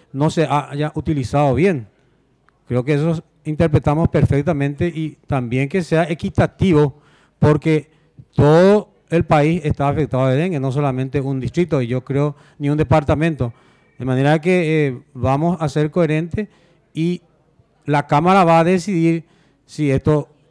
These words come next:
amplia-, eh, eh, aplazamos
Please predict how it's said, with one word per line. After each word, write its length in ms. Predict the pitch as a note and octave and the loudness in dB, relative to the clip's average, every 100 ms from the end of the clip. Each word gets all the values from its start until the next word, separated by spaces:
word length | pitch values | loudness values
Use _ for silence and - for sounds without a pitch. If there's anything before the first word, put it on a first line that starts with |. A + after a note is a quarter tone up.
| _ _ _ _ | _ _ _ _
amplia-, 480 | - C#3+ C#3+ C#3 B2+ | -8 -4 -2 0 0
eh, 360 | C#3+ C#3+ C3+ C#3 | 0 0 0 -2
eh, 540 | C#3 C3 B2 A#2 A2+ - - | -4 -2 -2 -4 -8 -12 -10
aplazamos 800 | C#3+ - C#3 D#3 D#3 F#3 G3+ | -2 0 2 2 2 4 0